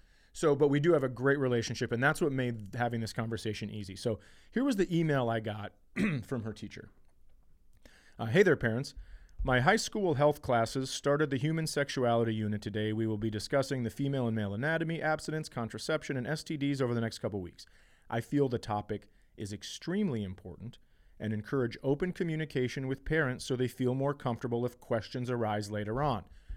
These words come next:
I gave the students an extra credit assignment today, but highly encourage them to complete it. The assignment is to visit with a parent or both about sex,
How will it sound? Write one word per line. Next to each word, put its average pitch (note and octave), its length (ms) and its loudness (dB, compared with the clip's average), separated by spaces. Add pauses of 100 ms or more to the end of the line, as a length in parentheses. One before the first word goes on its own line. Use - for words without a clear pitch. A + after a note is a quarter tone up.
I A#2 80 -6
gave B2+ 160 4
the B2+ 80 0
students C#3+ 320 2
an B2 120 -2
extra C#3 280 -4
credit F3 340 4
assignment B2 460 0
today, G#2+ 320 -2 (420)
but A#2 120 0
highly F3 500 0
encourage F#3 580 0
them D#3+ 200 -2
to D#3+ 100 -2
complete E3 440 -2
it. G#2 100 -6 (280)
The B2+ 100 -2
assignment D3 380 2
is C3+ 120 2
to A#2 100 0
visit C#3+ 340 2
with A#2+ 140 0
a A2 60 -2
parent D3 460 0
or C#3 200 0
both E3+ 460 0
about A#2+ 320 -2
sex, - 520 0